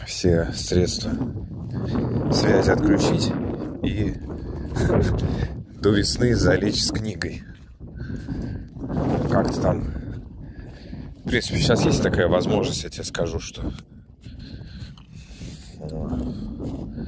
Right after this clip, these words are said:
закимарить, пока есть такая возможность. Вот. Ну, не знаю, думаю, что не закимарю, потому что всё опять выполняется одно и то же, что опять нужно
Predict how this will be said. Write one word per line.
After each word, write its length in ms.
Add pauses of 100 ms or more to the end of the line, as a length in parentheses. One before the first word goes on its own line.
(560)
закимарить, 720 (320)
пока 200
есть 260
такая 240
возможность. 640 (1500)
Вот. 260 (1900)
Ну, 600 (100)
не 140
знаю, 480
думаю, 340
что 240
не 100
закимарю, 560
потому 360
что 200 (1700)
всё 300
опять 520 (400)
выполняется 760
одно 220
и 60
то 160
же, 160
что 300
опять 340
нужно 340